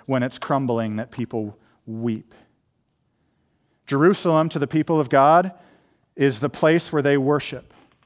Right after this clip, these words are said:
It's the place where the temple was. And so worship wasn't just all these other scattered out, uh, uh, worship gatherings. Worship for them happened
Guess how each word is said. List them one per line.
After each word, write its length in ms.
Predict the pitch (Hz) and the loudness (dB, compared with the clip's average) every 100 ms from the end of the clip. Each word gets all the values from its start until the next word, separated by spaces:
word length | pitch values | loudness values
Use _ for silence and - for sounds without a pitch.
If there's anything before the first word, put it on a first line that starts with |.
| _ _ _ | _ _ _
It's 160 | 127 - | -8 -6
the 100 | 151 | -8
place 440 | - 170 170 - | 0 2 2 0
where 200 | 151 156 | 0 0
the 120 | 143 | 0
temple 640 | 135 - 185 - 160 143 127 - - | -4 -4 -4 0 -2 -2 -4 -18 -6
was. 600 | 135 147 131 104 90 - - - | 2 4 4 -2 -8 -16 -20 -8
And 160 | 143 139 | -6 -4
so 220 | - 160 | 0 0
worship 600 | 143 185 220 - 180 175 - - | 4 2 2 2 2 0 -18 -6
wasn't 400 | - 185 185 185 | 4 4 4 -6
just 460 | 139 180 180 - - - - | 2 4 4 2 -16 -20 2
all 220 | 160 175 | 4 6
these 220 | 170 160 | 4 4
other 260 | 180 185 170 | 4 4 2
scattered 500 | - - 175 170 160 | -2 2 4 4 4
out, 300 | 160 165 - - _ | 4 4 0 -20 _
uh, 40 | 135 | 2
uh, 600 | 127 127 156 131 123 156 | 6 4 4 4 4 0
worship 560 | 170 139 175 - 165 | -2 2 2 2 -4
gatherings. 560 | - 170 190 170 160 139 | 4 6 6 4 -6 -4
Worship 460 | 139 196 - 190 - | 2 2 2 -2 0
for 160 | 165 | 0
them 240 | 147 175 156 | 4 4 4
happened 500 | 151 156 185 170 | 2 2 2 -2